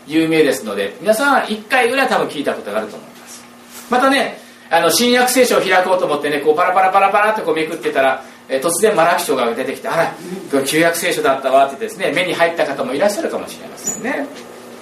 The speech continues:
マラキ書というのは、旧約聖書の最後の書物です。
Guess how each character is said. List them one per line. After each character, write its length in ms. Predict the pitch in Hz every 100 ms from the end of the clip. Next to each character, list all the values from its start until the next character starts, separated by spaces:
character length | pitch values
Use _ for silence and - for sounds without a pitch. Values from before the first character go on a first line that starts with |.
| - - - - - - - - - - 196 - - - - - - - - - - - - - - - -
マ 80 | 240
ラ 160 | 330
キ 60 | 349
書 120 | 269
と 80 | 220
い 60 | 180
う 20 |
の 100 | 156
は、 400 | 160 151 120 - - - - -
旧 260 | - 269
約 240 | 302 294 -
聖 280 | - 247
書 100 | 214
の 140 | 147 127
最 500 | - - 262 330 330
後 140 | 320
の 120 | 170
書 160 | - 120
物 240 | 107 101
で 140 | 107 -
す。 300 | - -